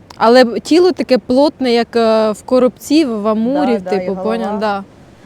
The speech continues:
Speaker 1: Хай пливе, малявка. Ти бач, даже, слава Богу, не сказала, що
Speaker 2: Ні, ти
Speaker 1: жерти
Speaker 2: що,
Speaker 1: його
Speaker 2: амура?
Speaker 1: хочеш.
Speaker 2: Ні, ти що,
Speaker 1: Так я
Speaker 2: амура,
Speaker 1: не
Speaker 2: так.
Speaker 1: думала, що тут в канаві ці, типу, така риба є. Прикольно. Але тут, я знаю, були коропа увалили восени.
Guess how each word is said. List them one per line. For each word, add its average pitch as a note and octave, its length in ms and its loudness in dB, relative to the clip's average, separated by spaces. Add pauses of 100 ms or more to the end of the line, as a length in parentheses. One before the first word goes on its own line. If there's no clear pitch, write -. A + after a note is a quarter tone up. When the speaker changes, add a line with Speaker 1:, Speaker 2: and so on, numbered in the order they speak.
(180)
Speaker 1:
Хай A3 100 -8
пливе, A3 360 -6
малявка. G3+ 560 -10 (720)
Ти B3+ 120 2
бач, C#4 240 4
даже, C#4+ 280 4
слава D4 260 6
Богу, D#4 260 4
не D4+ 140 4
сказала, C4+ 400 2
що C4+ 100 0
Speaker 2:
Ні, C4 60 4
ти A#3 60 -2
Speaker 1:
жерти C4 280 4
Speaker 2:
що, C4+ 100 4
Speaker 1:
його B3 220 6
Speaker 2:
амура? B3+ 220 6
Speaker 1:
хочеш. B3+ 320 4
Speaker 2:
Ні, G#3 180 -12
ти G#3 60 -18 (100)
що, F#3 180 -12
Speaker 1:
Так A#3 160 0
я D#4 120 6
Speaker 2:
амура, D#4+ 160 2
Speaker 1:
не C4 60 4
Speaker 2:
так. F#4+ 80 8
Speaker 1:
думала, E4+ 260 6
що - 100 -10
тут C#4+ 180 -2
в - 40 -20
канаві D4+ 500 2
ці, A#3+ 180 -2
типу, A3+ 280 -2
така C4 260 0
риба G#3 320 -2
є. G3 240 -4 (720)
Прикольно. A#3 460 -2
Але C4 260 4
тут, F#4 180 0
я F4 160 2
знаю, D#4 300 -4
були C#4 380 -2
коропа B3+ 420 -2
увалили G#3 540 -4
восени. G3 520 -10